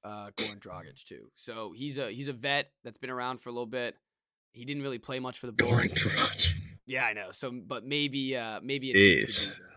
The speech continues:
Speaker 2: What year is it?
Speaker 1: Honestly. Honestly.
Speaker 2: <laughs> It's seriously.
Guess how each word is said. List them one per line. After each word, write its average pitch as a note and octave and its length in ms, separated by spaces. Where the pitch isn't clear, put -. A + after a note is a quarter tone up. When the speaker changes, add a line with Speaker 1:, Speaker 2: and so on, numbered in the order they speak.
Speaker 2:
What G2 180
year E2+ 400
is - 160
it? - 160
Speaker 1:
Honestly. - 800
Honestly. A2+ 500
Speaker 2:
<laughs> - 40
It's - 200
seriously. - 800